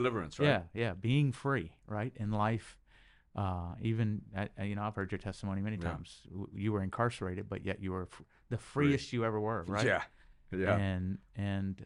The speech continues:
Speaker 2: um, that's what I would tell people, is that s-, it's that sincere yes. My grandfather, when he was a, uh, before being a pastor,
Speaker 1: Yeah.
Speaker 2: he didn't grow up in a Christian home. He's nine years old. He's looking up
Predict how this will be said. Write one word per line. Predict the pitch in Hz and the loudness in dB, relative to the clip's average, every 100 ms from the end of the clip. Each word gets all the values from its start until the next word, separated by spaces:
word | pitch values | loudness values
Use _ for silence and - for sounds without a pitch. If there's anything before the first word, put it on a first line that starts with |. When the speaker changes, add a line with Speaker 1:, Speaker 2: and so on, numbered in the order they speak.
| - | -6
Speaker 2:
um, | 98 92 90 90 90 - | -4 -2 -4 -6 -10 -2
that's | 120 135 | 0 2
what | 151 | 4
I | 110 | 4
would | 104 | 2
tell | 113 98 | 0 -2
people, | 85 - | -4 -2
is | 101 123 | 0 2
that | 107 - | 2 0
s-, | - | -4
it's | 117 | -2
that | 120 107 | 0 -2
sincere | - 101 - 98 | -2 -4 -2 0
yes. | 92 87 | 0 2
My | 113 | 2
grandfather, | 110 123 120 98 | 4 2 2 2
when | 92 | 0
he | 92 | 0
was | 104 87 | -2 -4
a, | - - 110 | -10 -12 -6
uh, | 92 | -4
before | 95 92 110 | -4 -2 0
being | 98 98 | 0 -2
a | 95 | -2
pastor, | 92 87 - 87 - _ | -4 -6 -6 -8 -10 _
Speaker 1:
Yeah. | 92 85 - - _ _ - | -4 -4 -4 -12 _ _ -6
Speaker 2:
he | 117 | 0
didn't | 127 117 | 2 6
grow | 120 | 6
up | 113 | 4
in | 110 | 2
a | |
Christian | 120 107 117 | 0 0 0
home. | 98 87 90 95 _ _ - _ | 0 -2 -4 -6 _ _ -20 _
He's | 113 92 | -4 0
nine | 110 110 127 | 4 6 6
years | 131 131 | 2 0
old. | 104 95 98 - | 0 -2 -4 -8
He's | 104 98 | -6 -2
looking | 104 104 104 | -2 0 0
up | 104 | -2